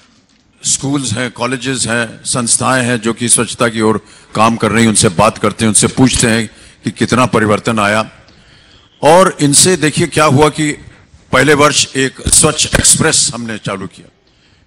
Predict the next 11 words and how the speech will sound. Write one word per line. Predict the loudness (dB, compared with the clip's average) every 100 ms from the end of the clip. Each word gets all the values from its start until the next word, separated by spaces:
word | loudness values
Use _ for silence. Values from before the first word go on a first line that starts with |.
| _ _ -8
जो | -6
कि | -2
एक | -2 -2 -2
बस | 0 2 0 -2 -6
चली | -4 -4 -6 -10 _ _ _ _ -10
तकरीबन | -6 -6 -2 -4 -4
साढ़े | -4 0 -2
तीन | -2 -4 -2
सौ | -2 -2
गाँवों | 2 2 2
में | -2